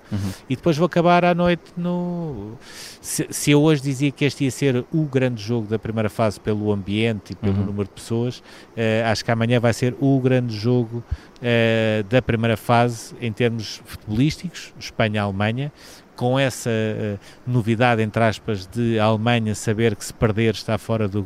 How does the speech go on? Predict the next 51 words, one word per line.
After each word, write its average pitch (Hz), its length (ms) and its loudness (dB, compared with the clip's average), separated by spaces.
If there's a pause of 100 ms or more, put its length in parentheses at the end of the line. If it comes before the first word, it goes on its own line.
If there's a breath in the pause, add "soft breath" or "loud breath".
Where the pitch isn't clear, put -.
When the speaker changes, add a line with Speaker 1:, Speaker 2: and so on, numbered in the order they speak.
(120)
Speaker 2:
Campeonato 104 460 0
do 95 60 -4
Mundo, 127 180 0
portanto - 280 -10
ainda 98 160 -2
tem 101 260 -2 (380 loud breath)
esse 113 220 0
aliciante. 120 680 -2 (1000 loud breath)
Parte 135 340 0
má, 123 200 6
pela 143 380 4
primeira 135 340 2
vez 120 280 0
desde 110 260 -2
que - 60 -4
eu 113 60 0
cá 120 180 0
estou, 127 520 -2
eh, 113 600 2
não 113 240 -2
tenho 120 260 2
uma 117 140 0
zona 117 240 2
mista 110 300 -2
para 113 160 -2
um 110 100 0
jogo, 107 280 0 (120)
que 110 120 0
foi 104 220 4
Speaker 1:
Uhum. 98 60 2
Speaker 2:
este. - 240 -6 (240 loud breath)
Speaker 1:
Uhum. 107 220 -2
Speaker 2:
Eh, 104 500 4
os 95 160 -4
pedidos 98 420 -4
são 98 240 -2
mais 98 280 0
do 113 120 -2
que - 140 -8
muitos, 120 380 -4 (380 loud breath)
portanto 113 260 -4
aquilo 120 180 -2
que - 80 -4
eu 120 60 0
vou 123 120 0
fazer 131 360 -2
é, 135 80 2
mal 131 240 0
acaba 131 320 0
o 135 40 2
jogo 139 540 2